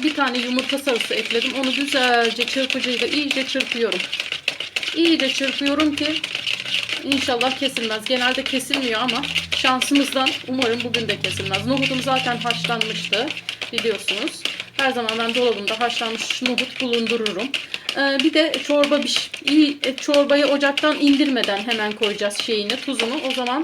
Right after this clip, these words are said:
e, kesilmez yoğurt. Ona dikkat edelim arkadaşlar. Sarımsağını biraz sonra koyacağım.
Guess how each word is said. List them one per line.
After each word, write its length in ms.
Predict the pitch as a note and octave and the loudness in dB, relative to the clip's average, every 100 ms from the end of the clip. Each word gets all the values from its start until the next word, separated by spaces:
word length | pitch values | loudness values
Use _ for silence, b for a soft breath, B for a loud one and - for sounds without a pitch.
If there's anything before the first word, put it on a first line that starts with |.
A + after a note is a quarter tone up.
| - | -4
e, 300 | A#3+ A#3 A3+ | -6 -4 -6
kesilmez 680 | A3+ C4+ C4 G#3+ G#3 G3 F#3 | -4 -4 -2 -2 -2 -2 -4
yoğurt. 480 | G3 A#3 - - - - - - - - - - | -2 -2 -4 -6 -8 -6 -6 -6 -6 -6 -4 0
Ona 180 | C4+ C4 | 2 2
dikkat 280 | B3+ B3 A3 | 2 2 2
edelim 320 | G#3+ G#3 G3+ | 2 0 0
arkadaşlar. 680 | G3+ - F#3+ F#3 - B3+ E4+ - - - - - - | -2 -2 -2 -2 -2 -2 -2 -4 -8 -8 -8 -8 -6
Sarımsağını 580 | - C#4+ C4+ C4+ C4 B3 | 2 2 2 2 0 2
biraz 200 | B3+ B3+ | 0 0
sonra 320 | B3+ A#3 A3+ | -2 0 0
koyacağım. 480 | C4 A3 G#3+ C4 | 2 2 2 0